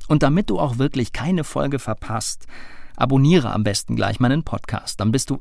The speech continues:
immer auf dem Laufenden und siehst direkt, wenn eine neue Folge raus ist. So, ich würde sagen, das war's. <laughs> Der Startschuss ist jetzt gefallen. Der Podcast ist raus. Und, ähm, ja, ich wünsche mir einfach, dass ich dir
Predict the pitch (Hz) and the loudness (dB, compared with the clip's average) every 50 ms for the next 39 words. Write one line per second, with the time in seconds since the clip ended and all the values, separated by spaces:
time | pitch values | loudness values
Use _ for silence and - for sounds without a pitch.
0 | - - 180 202 214 190 147 127 - 151 110 107 113 120 - - - 175 156 151 | -2 2 4 4 6 4 4 0 0 2 4 4 4 4 4 4 4 4 6 6
1 | 147 147 143 151 147 - - - - - - - 110 107 - 127 120 - - 110 | 6 6 4 2 0 -2 -6 -10 -10 -10 -6 -4 -2 0 2 2 2 2 2 2
2 | 117 139 151 - - 123 117 110 110 107 107 110 113 - - 107 107 113 135 98 | 4 2 2 4 2 4 4 4 4 4 4 2 2 2 2 0 2 2 2 2
3 | 90 73 95 107 - - 113 - - - - - - - - - - - - - | 0 -2 -2 -2 0 0 0 0 0 -2 -2 -6 -6 -8 -8 -8 -10 -10 -10 -10
4 | - - - - - - - - - - 151 170 220 - - - - - - - | -12 -12 -12 -14 -14 -16 -16 -14 -6 0 2 2 2 2 0 -4 -4 -6 -8 -8
5 | - - - - - 135 127 147 170 156 139 135 143 190 220 254 285 277 247 - | -8 -8 -10 -4 -2 2 2 4 4 4 4 4 4 4 4 2 2 2 0 -2
6 | - - - - - - - - - - 107 - 131 170 226 208 - - - - | -6 -8 -10 -12 -14 -14 -14 -10 -8 -6 -6 -2 0 0 0 0 -2 -4 -8 -10
7 | - - - - - - - - - - - - - - - - - - - - | -10 -10 -12 -10 -10 -12 -12 -12 -12 -14 -12 -10 -10 -10 -10 -12 -14 -12 -6 -2
8 | - 127 120 - - 151 170 202 - - 175 170 156 - - - - 143 135 - | -2 -2 -2 0 0 2 2 2 2 2 2 2 2 0 -2 -4 0 0 2 2
9 | 131 117 - - 131 110 - 123 110 104 110 107 117 127 123 - - 196 - - | 2 0 0 0 0 0 0 -2 -2 -2 -2 -2 -2 -2 -2 0 0 -2 0 2
10 | - 160 147 143 - - - - 127 139 - - 113 110 107 113 117 139 180 233 | 2 2 2 2 0 -4 -6 -4 -2 -2 -2 -2 -2 -6 -6 -4 -2 0 2 2
11 | 277 277 - - - - - - - - - - - - - - - - - - | 2 4 4 4 4 2 -2 -6 -10 -12 -12 -12 -12 -12 -12 -12 -12 -12 -12 -12
12 | - - 156 156 156 156 156 151 - - 156 147 143 143 143 143 127 101 104 123 | -4 2 4 6 6 6 4 2 2 4 4 6 6 6 4 2 2 2 2 2
13 | 175 240 196 113 107 117 - - - 131 104 107 143 185 - 220 190 180 151 - | 4 2 2 0 -2 -6 -8 -6 -2 0 2 2 2 4 4 4 4 4 2 2
14 | 139 147 151 - - 143 143 135 - - - - 120 120 - 113 - - 135 143 | 2 0 0 2 2 0 0 0 -2 -6 -4 0 2 2 2 0 0 0 4 4
15 | 156 170 165 156 143 127 | 6 6 4 4 2 0